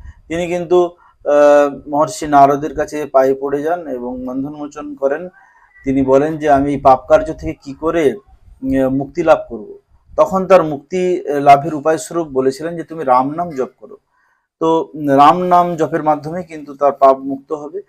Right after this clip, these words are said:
কিন্তু এতটাই পাপী ছিলেন, আহ, রত্নাকর যে তার মুখ দিয়ে রাম নাম উচ্চারিত হচ্ছিল না।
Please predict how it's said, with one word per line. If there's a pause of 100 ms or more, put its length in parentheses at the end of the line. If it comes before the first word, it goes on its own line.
(340)
কিন্তু
এতটাই
পাপী
ছিলেন,
আহ,
রত্নাকর
যে
তার
মুখ (160)
দিয়ে (400)
রাম
নাম
উচ্চারিত
হচ্ছিল
না।